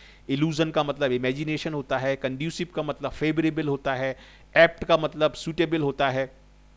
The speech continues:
टेंटेटिव का मतलब प्रोविजनल होता है, बैरन मतलब, अ, बैरन ज़मीन के लिए यूज़ होता है जिसमें जो अनउपजाऊ है उसके लिए यूज़ होता है बैरन, फ्यूटाइल का मतलब भी अनप्रोडक्टिव होता है, रिफ्यूट का मतलब खंडन करना होता है,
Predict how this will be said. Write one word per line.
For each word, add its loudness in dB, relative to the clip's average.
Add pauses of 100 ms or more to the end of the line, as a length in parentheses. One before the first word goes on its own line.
(580)
टेंटेटिव 2
का 4
मतलब 0
प्रोविजनल 0
होता 0
है, 0
बैरन 4
मतलब, -2 (460)
अ, -4
बैरन 0
ज़मीन 0
के 0
लिए 0
यूज़ -2
होता 0
है 0
जिसमें -6
जो -4
अनउपजाऊ 2
है -4 (160)
उसके -8
लिए -4
यूज़ -4
होता -4
है -6
बैरन, 0
फ्यूटाइल 2
का -2
मतलब -4
भी -8
अनप्रोडक्टिव -4
होता -4
है, -4 (360)
रिफ्यूट -2
का 4
मतलब 0
खंडन 2
करना 2
होता 0
है, -6